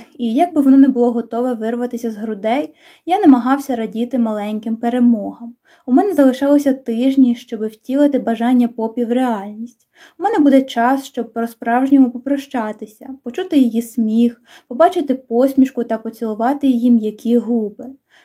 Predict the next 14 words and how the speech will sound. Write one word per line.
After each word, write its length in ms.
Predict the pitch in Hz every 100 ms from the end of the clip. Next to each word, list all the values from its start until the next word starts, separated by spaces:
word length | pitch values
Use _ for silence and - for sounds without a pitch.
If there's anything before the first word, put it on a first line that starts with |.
| -
Джорі 300 | 269 359 415
та 220 | 277 233
Рубі 300 | 233 311 285
перші 600 | 254 - 226 233 262 -
увійшли 460 | 262 214 220 - 240
до 100 | 240
палати, 540 | 233 208 214 262 269
вставши 460 | 247 - 226 262 269
у 60 | 233
протилежної 800 | 226 220 220 220 233 240 233
сторони 460 | 233 - 214 214 220
ліжка 420 | 202 226 240 240
від 180 | 233 269
мене 440 | 254 220 202 202